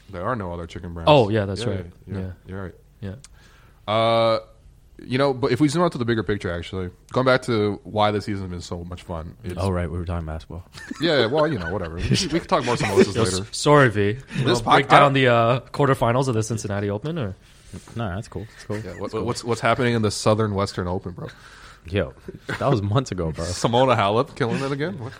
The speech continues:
Speaker 3: It's the A T P Finals right now.
Speaker 1: <laughs> All right. Uh, yeah, if we zoom out to the bigger picture, I mean, you, we're seeing Pascal develop in real time. Um, we're seeing O G develop in real time. The one guy that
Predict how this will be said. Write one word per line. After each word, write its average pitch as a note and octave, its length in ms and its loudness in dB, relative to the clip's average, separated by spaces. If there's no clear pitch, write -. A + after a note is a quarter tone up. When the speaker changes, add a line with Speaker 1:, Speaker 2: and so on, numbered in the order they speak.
Speaker 3:
It's - 200 -18
the F2+ 280 -8
A F#2+ 80 -4
T - 160 -10
P G2 140 -10
Finals F2 380 -8
right D2+ 140 -10
now. C#2+ 160 -10
Speaker 1:
<laughs> - 240 -10
All F#2 160 -6
right. E3+ 120 -18
Uh, A2 500 0
yeah, F3 200 0
if C3 120 -2
we C#3 80 0
zoom D3 160 2
out F3+ 80 2
to E3 60 -8
the B2+ 60 -2
bigger A2+ 200 0
picture, - 420 -4
I E2 40 -10
mean, F2 200 -6
you, G2 200 -6
we're A2 100 -4
seeing D3 240 -4
Pascal A2 480 4
develop F#2+ 360 -2
in F#2 80 -6
real F#2 200 -4
time. E2+ 420 -8
Um, D#2+ 360 -10
we're F#2 100 -6
seeing F#2 480 -6
O F#2 140 -4
G F#2 140 -6
develop E2+ 260 -6
in E2+ 60 -8
real E2+ 180 -6
time. E2 360 -8
The B2 80 -2
one B3+ 160 2
guy G3+ 240 2
that B2+ 260 0